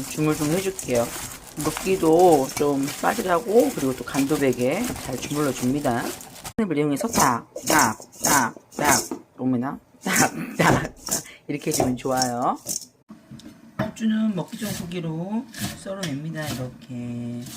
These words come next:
보다가 이런 거 있으면 좀 빼주시고요. 네. 엄청 많네요. 부추가 몸에 엄청 좋은 거 아시죠? 비타민도 많고, 또 식이섬유가 많아서 변비에도 좋고,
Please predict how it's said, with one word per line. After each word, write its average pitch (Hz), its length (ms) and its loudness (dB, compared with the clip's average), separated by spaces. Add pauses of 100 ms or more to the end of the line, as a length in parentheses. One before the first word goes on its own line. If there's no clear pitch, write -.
(1600)
보다가 151 320 -10
이런 143 200 -12
거 135 80 -14
있으면 143 260 -14
좀 - 140 -14
빼주시고요. 165 920 -12 (400)
네. - 80 -18 (1900)
엄청 226 380 0
많네요. 143 720 -2 (800)
부추가 226 680 0
몸에 175 240 -6
엄청 175 340 -6
좋은 170 220 -6
거 147 80 -6
아시죠? 143 720 -8 (160)
비타민도 156 460 -8
많고, 139 800 -6 (120)
또 135 160 -10
식이섬유가 185 560 -8
많아서 135 480 -10
변비에도 143 480 -6
좋고, 131 540 -6